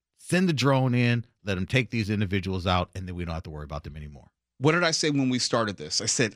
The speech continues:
Speaker 2: "I'm not exactly sure where I come out on this," because I can look at a situation like Uvalde and say, "Send in
Speaker 1: Send in the drone.
Speaker 2: drone." Absolutely.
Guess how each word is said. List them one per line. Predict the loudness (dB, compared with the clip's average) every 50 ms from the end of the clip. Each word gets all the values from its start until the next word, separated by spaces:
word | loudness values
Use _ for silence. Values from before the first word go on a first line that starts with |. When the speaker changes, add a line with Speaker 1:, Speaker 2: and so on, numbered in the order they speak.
| -6 -2
Speaker 2:
"I'm | -2 0 2
not | 2 2 0 -2 -6
exactly | -8 -6 -4 -4 -4 -4 -4 -2 2
sure | 2 4 4 2 2 0 -2
where | 0 0 2 4
I | 2 2 0
come | -2 -2 -2 -2 0
out | 0 0 0 0 0
on | -2 -6 -8 -8 -10
this," | -12 -10 -10 -10 -10 -10 -12 -16 -20 -4 -2
because | 0 0 2 2 2 2
I | 0 0
can | 2 0 0 0
look | 0 -2 -2
at | -2
a | -2
situation | -2 -2 0 0 0 0 2 2 2 2 2 2
like | 0 0 0
Uvalde | -2 0 2 2 2 2 2 0 -2 -2
and | -4 -4 -4 -4 -2 0
say, | 2 2 2 2 0 -2 -6 -10 _ -18 -18 _ _ _ -16 -14 -14 -14 -10 -2
"Send | 0 2 2 4 4 4 4 4 2 0 0 2
in | 2 4 4 4 4 4 4
Speaker 1:
Send | 4 4 2 2 2 2
in | 0 0 2 2
the | 2 2
drone. | 2 2 2 2
Speaker 2:
drone." | 2 0 0 -2 -6 -14 -20 _ _ _ _ _ _ _ _ _ _ _ _ _ _ _
Absolutely. | 2 4 4 4 2 -2 -4 0 2 2 0 0 -2 -8 -12 -12 -18